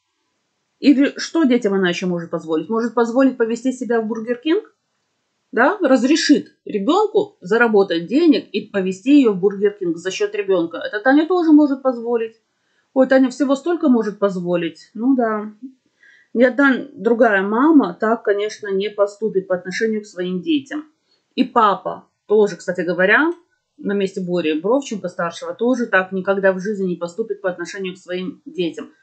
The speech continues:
Ну а родители Бровченко — это родители Бровченко. Это какая-то отдельная категория родителей.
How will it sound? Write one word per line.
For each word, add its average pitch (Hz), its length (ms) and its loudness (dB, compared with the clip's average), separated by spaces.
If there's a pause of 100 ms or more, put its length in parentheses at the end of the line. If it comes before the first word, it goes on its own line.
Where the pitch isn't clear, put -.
(180)
Ну 339 140 4
а 285 280 2
родители 226 460 -2
Бровченко — 233 520 -2
это 220 280 0
родители 180 400 -4
Бровченко. 175 380 -10
Это 190 80 -4
какая-то 196 340 0
отдельная 196 420 2
категория 185 540 0
родителей. 160 560 -6